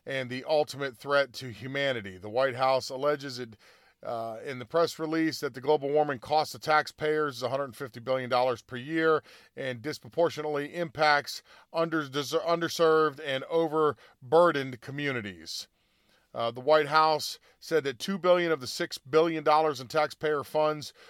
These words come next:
would be available through its environmental and climate justice community, uh, change grant programs. Those programs support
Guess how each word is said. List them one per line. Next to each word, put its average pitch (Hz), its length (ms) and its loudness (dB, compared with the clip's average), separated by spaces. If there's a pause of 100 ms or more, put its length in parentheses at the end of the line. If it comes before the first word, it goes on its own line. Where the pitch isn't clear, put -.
(140)
would 135 120 -4
be 143 120 0
available 160 440 4
through 151 280 -4
its 135 220 -2
environmental 147 800 0
and 120 100 -6
climate 135 320 -2
justice 131 380 -2
community, 135 540 -8 (440)
uh, 107 220 -8
change 147 580 -2
grant 156 380 0
programs. 160 840 2 (580)
Those 185 220 6
programs 190 640 2
support 175 680 4